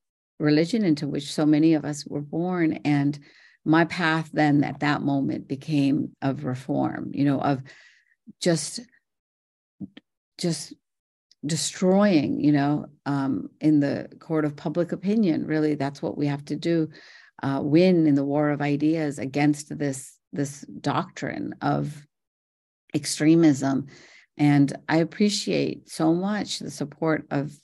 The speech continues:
Yasmin, folks like you and Ayan and, uh, others that have chosen to leave the faith, for those of us that are still struggling to, you know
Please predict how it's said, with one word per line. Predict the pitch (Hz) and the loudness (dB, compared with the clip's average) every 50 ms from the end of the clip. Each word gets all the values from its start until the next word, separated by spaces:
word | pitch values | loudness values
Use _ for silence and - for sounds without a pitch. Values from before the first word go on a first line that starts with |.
| _ _ _ _ - | _ _ _ _ -6
Yasmin, | - 139 143 151 - - 165 160 156 156 139 - | -4 -4 -4 -4 -4 0 2 4 4 4 2 -2
folks | - - 151 151 147 - - | -2 -4 -4 -4 -2 -4 -4
like | 151 147 143 - | -4 -4 -4 -2
you | 151 156 156 156 151 | 0 2 4 4 4
and | 147 143 139 - | 4 2 0 0
Ayan | 147 147 151 151 151 151 156 151 151 151 151 147 147 - - | 0 0 0 0 0 0 0 0 0 0 0 0 0 -2 -2
and, | - 135 135 131 - - _ - - _ _ _ _ | -4 -6 -6 -6 -10 -20 _ -20 -20 _ _ _ _
uh, | - 135 139 - - | -6 -4 -4 -2 0
others | 143 160 160 170 165 160 151 147 | 0 2 2 4 2 2 0 0
that | - 143 147 | -2 -4 -2
have | 147 147 143 | -4 -6 -8
chosen | - - 165 165 180 185 180 160 | -6 -4 -2 -2 0 2 0 0
to | 147 147 | 0 0
leave | 147 - 151 151 151 - | 0 2 2 0 0 0
the | - 143 | -8 -8
faith, | 143 - 160 151 147 147 147 | -6 -4 -2 -2 -2 -2 -6
for | - 170 175 | -8 -8 -6
those | 165 156 151 151 - | -2 -2 -2 -2 -2
of | 151 147 | -6 -6
us | 160 147 147 | -6 -8 -6
that | 143 - - | -6 -6 -4
are | 170 - | -4 -6
still | - - - - 170 165 160 160 156 - - | -6 -8 -4 -2 -2 0 0 -2 -4 -6 -8
struggling | - - - - - 156 151 147 156 160 160 156 156 | -12 -12 -10 -4 -4 -2 -2 0 2 2 2 2 2
to, | - - - - - - - _ _ _ _ | 0 -2 -4 -4 -4 -6 -8 _ _ _ _
you | 151 151 | 0 2
know | 151 147 147 143 139 - | 2 4 2 0 -2 -6